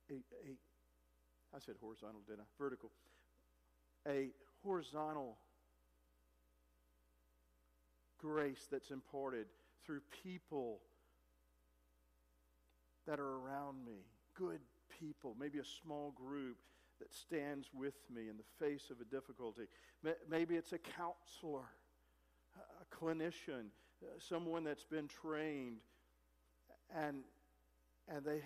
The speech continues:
have some helpful steps that I can take to cross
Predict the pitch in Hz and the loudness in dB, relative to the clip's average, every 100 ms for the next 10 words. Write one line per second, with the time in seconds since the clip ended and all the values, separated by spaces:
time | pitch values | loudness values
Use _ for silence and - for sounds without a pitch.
0 | 151 151 143 151 131 - 196 - - - | -2 -6 -6 -6 -6 -4 -6 -6 -8 -4
1 | 135 113 - - _ _ _ _ - - | -2 -4 -16 -20 _ _ _ _ -18 -4
2 | 185 170 - 151 139 165 - 139 - 170 | -2 -2 0 0 2 0 -4 -6 -4 0
3 | 165 123 - - - - - _ _ - | 2 0 -6 -20 -20 -20 -20 _ _ -18
4 | - - 196 190 180 151 - - | -14 -10 -8 -8 -8 -10 -10 -12